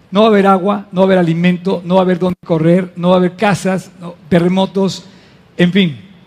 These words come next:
todo eso está en la profecía. Y por último,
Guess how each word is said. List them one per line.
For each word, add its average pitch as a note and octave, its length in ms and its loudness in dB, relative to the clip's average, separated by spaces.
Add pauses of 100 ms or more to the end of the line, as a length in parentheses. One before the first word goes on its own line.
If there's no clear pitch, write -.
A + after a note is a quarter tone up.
(120)
todo A#3+ 120 2
eso A#3 80 0
está G#3+ 120 0
en G3 60 2
la F#3 80 -2
profecía. D#3+ 440 -6 (1300)
Y G3 80 0
por A3 140 4
último, A#3+ 600 0